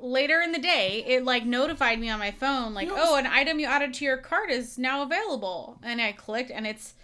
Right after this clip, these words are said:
Speaker 1: it's a P S five or whatever. Fuck,
Speaker 2: Mm-hmm.
Speaker 1: I don't remember which one. I, whichever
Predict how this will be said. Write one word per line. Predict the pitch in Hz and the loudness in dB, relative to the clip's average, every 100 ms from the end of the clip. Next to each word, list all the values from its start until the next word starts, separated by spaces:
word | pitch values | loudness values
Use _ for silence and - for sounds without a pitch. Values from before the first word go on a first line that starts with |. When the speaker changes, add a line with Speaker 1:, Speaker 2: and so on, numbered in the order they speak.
| - _ _ - | -20 _ _ -14
Speaker 1:
it's | 214 - | -12 -12
a | |
P | - 214 | -8 -8
S | 196 | -6
five | - 285 220 | -2 2 0
or | 185 | -2
whatever. | 190 226 190 175 | -4 -2 -2 -2
Fuck, | 208 | -4
Speaker 2:
Mm-hmm. | 196 | -2
Speaker 1:
I | 202 | -2
don't | 190 | -4
remember | 180 202 185 | -8 -10 -8
which | 190 - | -8 -8
one. | 208 185 | -6 -6
I, | 180 185 - | -6 -10 -16
whichever | 208 226 233 220 190 | -8 -6 -4 -6 -8